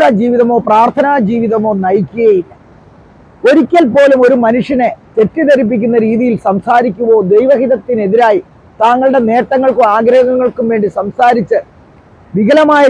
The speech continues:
ചിന്തകളിലേക്ക് അവരെ തള്ളിവിടുകയോ ചെയ്യുകയില്ല. പക്ഷെ ഇന്ന് നമ്മുടെ ഇടയിൽ നടക്കുന്നത് ഈ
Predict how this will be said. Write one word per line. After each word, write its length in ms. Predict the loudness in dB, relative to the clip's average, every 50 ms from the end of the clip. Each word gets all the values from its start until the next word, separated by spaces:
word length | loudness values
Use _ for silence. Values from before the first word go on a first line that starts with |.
| 2 0
ചിന്തകളിലേക്ക് 600 | 0 0 2 2 2 2 2 2 2 0 0 -2
അവരെ 140 | -2 -2 -4 -2
തള്ളിവിടുകയോ 560 | -2 0 0 0 0 0 0 0 2 2 0 0 0 0
ചെയ്യുകയില്ല. 460 | 0 2 2 2 0 0 -2 -4 -8 -16 -20 _ -20 -20 _ _ -20 -20 _ _ -10
പക്ഷെ 200 | -6 -2 0 0 0 0
ഇന്ന് 260 | 0 0 0 0 0 0 0
നമ്മുടെ 320 | 0 0 0 0 2 2 2 2
ഇടയിൽ 260 | 2 2 2 2 0 0 0 0
നടക്കുന്നത് 560 | 0 0 -2 -2 -2 -2 -2 0 0 -2 -2 -4 -6 _ _ _ _ -20 _ _ _ _ -2
ഈ 120 | 0 2